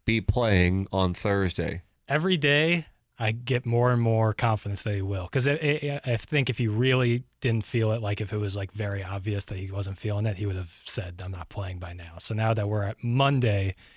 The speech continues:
Speaker 2: and that he's saying, and I think he has a press conference tomorrow. He's doing, he's talking to the media tomorrow. So maybe we'll find out something there.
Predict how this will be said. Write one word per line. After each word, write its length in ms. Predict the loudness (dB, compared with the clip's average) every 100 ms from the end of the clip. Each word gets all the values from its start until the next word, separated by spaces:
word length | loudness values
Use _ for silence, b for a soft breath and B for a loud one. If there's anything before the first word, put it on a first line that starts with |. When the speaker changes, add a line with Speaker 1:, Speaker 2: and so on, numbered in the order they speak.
| B -6
Speaker 2:
and 100 | -2
that 100 | 0
he's 140 | 0
saying, 420 | 0 0 0 -2 -2
and 80 | -2
I 20 |
think 200 | 0 0
he 60 | 0
has 100 | -2
a 20 |
press 280 | -2 -4 -2
conference 420 | -4 -4 -6 -8
tomorrow. 760 | -10 -10 -6 -6 -4 -4 -6 -8 -8
He's 180 | -8
doing, 240 | -4 -4 -2
he's 180 | -2 -2
talking 300 | -2 0 0
to 40 |
the 40 |
media 220 | 0 0 -2
tomorrow. 420 | -4 -4 -2 -2
So 140 | 0
maybe 180 | 0 2
we'll 80 | 0
find 240 | 0 0
out 100 | 0
something 220 | 0 0
there. 320 | 0 0 -2